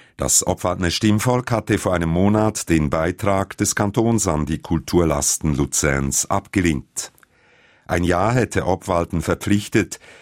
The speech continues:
gegen fünfhunderttausend Franken an die Luzerner und Zürcher Kultureinrichtungen zu zahlen, also beispielsweise an das Kultur- und Kongresszentrum in Luzern oder an das Schauspielhaus Zürich.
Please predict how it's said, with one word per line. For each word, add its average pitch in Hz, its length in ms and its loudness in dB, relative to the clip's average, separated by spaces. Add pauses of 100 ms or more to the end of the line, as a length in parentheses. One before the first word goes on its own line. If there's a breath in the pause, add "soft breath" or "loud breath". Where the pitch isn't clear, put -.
(140 loud breath)
gegen 107 260 2
fünfhunderttausend 82 880 0
Franken 85 460 -4
an 71 160 0
die 78 100 -2
Luzerner 87 800 0
und 76 340 -4
Zürcher 90 460 0
Kultureinrichtungen 71 1200 -2
zu - 160 -4
zahlen, 92 520 0 (460 loud breath)
also 76 240 -10
beispielsweise 76 1000 0
an 69 140 -2
das 71 180 -2
Kultur- 85 400 0
und 69 220 -6
Kongresszentrum 92 1160 -2
in 98 140 2
Luzern 92 560 0 (320 loud breath)
oder 76 240 0
an 73 100 -2
das 71 320 -2
Schauspielhaus 69 880 -4
Zürich. - 500 0